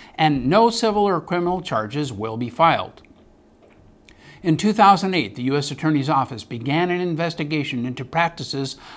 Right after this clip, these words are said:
of First Health Priority Services relating to its Medicare set-aside arrangement product. This product entered Coventry's portfolio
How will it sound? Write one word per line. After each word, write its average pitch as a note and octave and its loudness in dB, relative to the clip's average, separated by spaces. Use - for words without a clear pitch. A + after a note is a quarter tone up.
of D3 -4
First A3 0
Health E3 2
Priority E3 2
Services B2 -4
relating D3+ 0
to F3+ -2
its F3 -4
Medicare F#3 -2
set-aside E3+ -2
arrangement G3 -2
product. G2+ -2
This C3 -2
product C#3 6
entered E3+ 0
Coventry's G3+ 0
portfolio F3 -2